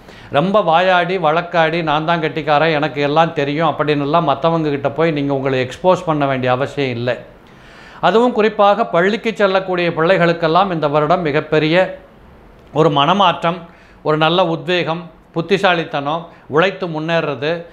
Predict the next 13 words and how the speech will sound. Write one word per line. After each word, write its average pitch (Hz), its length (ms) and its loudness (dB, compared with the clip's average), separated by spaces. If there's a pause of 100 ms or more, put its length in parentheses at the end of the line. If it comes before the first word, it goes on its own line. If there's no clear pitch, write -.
(140)
யாரையும் 180 460 0
காப்பி 170 320 0
அடிக்காம 165 500 -4
தன் 160 200 -2
வழி 175 280 0
தனி 165 280 -2
வழி 160 240 2
என்று 156 240 -2
சொல்லக்கூடிய 143 580 -2
பாதையை 156 420 2
தேர்ந்தெடுத்து 147 560 -2
வாழ 139 240 2
கற்றுக்கொள்வது, 131 880 -4